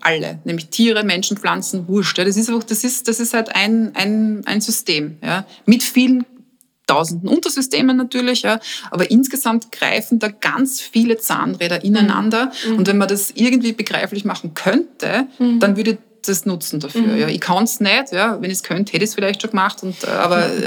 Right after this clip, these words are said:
Speaker 1: also, aber das wär so ein Wunsch von mir,
Speaker 2: Mhm.
Speaker 1: dass, ähm, dass die Menschen erkennen, dass, äh, dass wir alle miteinander zusammenhängen, ja. Das, ähm,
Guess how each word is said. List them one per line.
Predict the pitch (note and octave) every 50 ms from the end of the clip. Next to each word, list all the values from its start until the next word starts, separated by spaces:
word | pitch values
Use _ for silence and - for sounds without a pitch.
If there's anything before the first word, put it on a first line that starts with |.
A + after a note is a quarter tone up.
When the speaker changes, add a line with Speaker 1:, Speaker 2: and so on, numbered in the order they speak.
| -
Speaker 1:
also, | - F3 F3 F#3 F#3 -
aber | - F#3
das | F#3 - G3 G3 -
wär | G3 G3
so | G3 -
ein | G3 F#3 F3
Wunsch | F3+ G#3+ D4 G4+ G4 - -
von | - F3+
mir, | F3+ F3+
Speaker 2:
Mhm. | F3
Speaker 1:
dass, | F#3 F#3+ G#3 G#3+ - - - - - - - - - - -
ähm, | F#3 F#3 F3+ F3+ F#3 F#3 F#3 F#3 F#3
dass | F3 F3+ E3+
die | - F#3
Menschen | F3+ F3 G#3+ A3 - G#3
erkennen, | G3 G3 - - F3+ F3 G3 A3 A3+
dass, | A3 G3+ G3+ - - -
äh, | - - - F#3
dass | - F#3 F#3+ -
wir | - F3+ -
alle | - E3 F#3 G#3 A3 A3+ A#3 A#3 A3+
miteinander | - - - G3 G3 G3+ G3+ F#3+ E3+ - G3 G#3+ G#3+
zusammenhängen, | - - F#3+ F#3 F#3+ F#3+ F#3 E3+ D#3 D#3 D#3 D#3 D#3 D3+
ja. | D#3 E3 F3+
Das, | F3 F3 E3+ - - -
ähm, | F3 F3 F3 F3 F3 F3